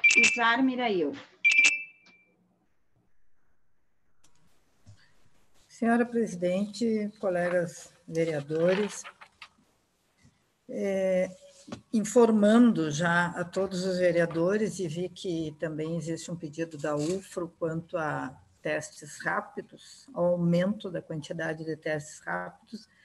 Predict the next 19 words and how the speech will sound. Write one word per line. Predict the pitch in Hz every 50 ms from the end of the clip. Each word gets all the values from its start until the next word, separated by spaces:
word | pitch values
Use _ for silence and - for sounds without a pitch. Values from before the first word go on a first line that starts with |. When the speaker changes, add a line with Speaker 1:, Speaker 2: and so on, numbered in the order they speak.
| _ _ _ _ _ _ _ _ _ _ _ _ -
Speaker 2:
quero | - 233 220 226 233 240 254
informar | 254 254 240 - - 233 214 196 185 175 165 160 165 170 180 190 185 190 -
que, | - - 190
embora | 180 180 180 170 156 151 160 165 165 170 180 185 190 190 185
com | 185 190 175
o | 170
nosso | 165 165 165 170 - -
contato, | - 185 175 170 165 170 - - 170 165 165 170 170 - - - - 175 170 170 - - - - _ _ _ _ _ _
é, | 254 196 165 156 151 - - _ - - - - _ _ _ _ _
com, | - 202 202 202 208 208 196 - - - - -
ah, | 185 185 180 170 175 170 170 170 170 165 160 160 156 151 151
a |
coordenação | 151 - 180 170 170 180 170 170 170 170 - 185 185 190
dos | 190 -
laboratórios | - 175 170 170 175 170 170 170 - 170 175 175 170 -
públicos | - _ - 185 190 185 185 214 226 220 - - 247 240 233 - - - _ _ _ _ _ _ _ _
da | - 262 - 175
União, | 165 160 160 156 156 156 156 165 170 180 202 - - _ _ _ - - - - - - - - _ _ _ _ _
com | - - 185 185 190 190 190 190 185 180 175 170 165 160 156 147